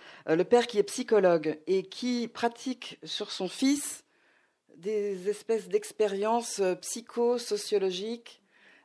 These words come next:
Euh, son fils qu'il, qu'il, euh, utilise véritablement comme un cobaye. On, euh, on, il lui fait porter une blouse blanche à un moment. Euh, des expériences cruelles, très peu éthiques. Euh, beaucoup de gens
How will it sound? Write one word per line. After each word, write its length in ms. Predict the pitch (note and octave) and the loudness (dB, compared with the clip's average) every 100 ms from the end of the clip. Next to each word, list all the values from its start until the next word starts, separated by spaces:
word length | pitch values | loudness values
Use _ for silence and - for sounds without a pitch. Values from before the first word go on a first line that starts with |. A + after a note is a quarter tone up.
| E3+ | -4
Euh, 140 | F#3 | -4
son 180 | F#3 G3+ | -2 -4
fils 240 | A#3+ B3 | -4 -6
qu'il, 260 | - G3+ F#3+ | -6 -2 -2
qu'il, 220 | G3 F#3 | -2 0
euh, 240 | F3+ F3 F3 | 2 2 0
utilise 400 | F#3+ - G#3 A#3+ | -6 -8 -6 2
véritablement 480 | G3+ G#3 G3 G3+ A#3+ | 2 2 0 0 2
comme 180 | G#3+ | 2
un 60 | G3+ | 0
cobaye. 680 | - G#3+ F#3 G3 A3+ C4+ C4+ - - - D#3+ | 2 4 6 6 6 4 2 -6 -20 -16 -8
On, 260 | F#3 G3 - D3+ | -6 -6 -8 -8
euh, 340 | E3 D#3+ D#3 | -6 -6 -6
on, 200 | C#3+ D#3+ - - _ _ - | -6 -10 -12 -20 _ _ -18
il 100 | E3+ | -16
lui 100 | F3 | -14
fait 100 | F3+ | -8
porter 260 | F#3 F#3 | -6 -2
une 120 | F#3 | -4
blouse 220 | E3+ F3+ E3+ | -4 -8 -10
blanche 680 | F#3+ G3+ A3+ A#3 - - E3 | -6 -4 -4 -2 0 0 -2
à 60 | E3+ | -2
un 60 | |
moment. 520 | E3+ F3+ G3 G#3+ A#3 A3+ - - - - - | 0 2 2 2 0 -4 -14 -20 -20 -20 -6
Euh, 560 | F3+ F3+ E3+ E3 D#3+ C#3+ - | -2 0 0 0 -2 -4 -6
des 180 | F3+ G#3 | -4 -4
expériences 680 | A3+ G#3 G3 G3+ G3 - - | -2 0 2 0 -2 -8 -12
cruelles, 680 | - A#3 A3+ C4 C#4 F#3+ D3 - - _ | -6 4 6 6 2 -2 -10 -18 -20 _
très 140 | - B3+ | -8 -8
peu 200 | A#3+ G#3+ | -2 -2
éthiques. 560 | G3+ - A3+ - - - _ - - - - - | -2 -4 -14 -12 -16 -18 _ -20 -20 -20 -12 -4
Euh, 880 | F3+ F3 E3+ D#3+ D#3+ D#3 C#3+ B2+ A2+ F#2 F2 - - _ _ _ _ _ _ - | -2 0 -2 -2 -2 -4 -6 -8 -12 -14 -20 -20 -20 _ _ _ _ _ _ -6
beaucoup 220 | A#3 C#4+ | -4 -2
de 60 | G3+ | 2
gens 380 | B3 A#3+ - | 2 2 -4